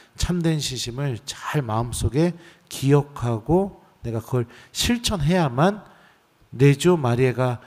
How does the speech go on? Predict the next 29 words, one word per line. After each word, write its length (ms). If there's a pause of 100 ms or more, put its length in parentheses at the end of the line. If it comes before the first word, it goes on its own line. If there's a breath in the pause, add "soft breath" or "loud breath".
(340 loud breath)
가져다주는 800
모든 380
은총을 480 (300 loud breath)
체험할 420
수 140
있다고 340
교본에서 500
얘기하고 320
있습니다. 320
그만큼 720 (300 loud breath)
중요한 420
거예요. 160
읽고 600
또 180
읽고 360 (100)
또 180
읽고 280
또 160
읽고 180
해야 80
돼요. 120
마치 440
제가 320 (340 loud breath)
로마에서 460
성경 320
공부할 480
때 180 (380 loud breath)
성경 380
말씀을 340